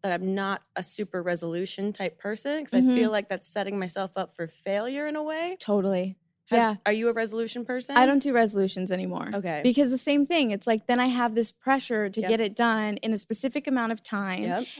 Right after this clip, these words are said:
Speaker 2: and that is already too much for me. I
Speaker 1: Mm-hmm.
Speaker 2: can't handle it.
Speaker 1: <laughs>
Speaker 2: Just the thought of that is overwhelming, and then I don't do it.
Speaker 1: Yeah. No, for
Speaker 2: So
Speaker 1: sure.
Speaker 2: for me, it's like, I just know what I wanna do. I think that's the number one thing. If you know what you want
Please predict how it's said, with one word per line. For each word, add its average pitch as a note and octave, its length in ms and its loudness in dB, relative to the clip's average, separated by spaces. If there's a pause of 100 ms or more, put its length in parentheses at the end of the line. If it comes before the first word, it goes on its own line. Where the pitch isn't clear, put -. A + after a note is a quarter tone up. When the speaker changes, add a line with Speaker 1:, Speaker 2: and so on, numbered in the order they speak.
(120)
Speaker 2:
and B3 160 4
that B3+ 140 4
is C4 100 0
already A3+ 400 4
too G#3 180 -4
much C4+ 240 0
for G3 120 -8
me. G3 220 -8
I - 20 0 (180)
Speaker 1:
Mm-hmm. A#3+ 120 2
Speaker 2:
can't A#3 180 0
handle G#3+ 300 -4
it. - 220 -6
Speaker 1:
<laughs> - 40 -10
Speaker 2:
Just C#4 220 2
the D4 100 2
thought B3 260 4
of A#3 80 2
that G#3+ 160 2
is G3+ 100 -4
overwhelming, F#3+ 600 -4
and G3+ 100 -6
then G3 80 -4
I G3 100 -4
don't F#3+ 200 -4
do - 140 -6
it. - 100 -10 (160)
Speaker 1:
Yeah. A#3 240 2 (260)
No, G3 80 -8
for F#3 120 -2
Speaker 2:
So B3 220 4
Speaker 1:
sure. A#3+ 60 2
Speaker 2:
for C4+ 140 0
me, C#4+ 220 4
it's C4 180 0
like, G3+ 240 0 (140)
I A3+ 100 8
just A#3 240 0
know G3+ 300 4
what B3+ 120 6
I C4 120 6
wanna C#4 260 4
do. D4+ 320 4
I C#4+ 80 2
think G#4+ 160 0
that's F#4+ 220 4
the C4+ 60 0
number G#3 200 2
one F#3+ 140 0
thing. F#3+ 180 -2
If A#3+ 140 2
you B3+ 100 6
know A3 220 4
what C4 100 4
you C#4 160 -2
want D4 380 0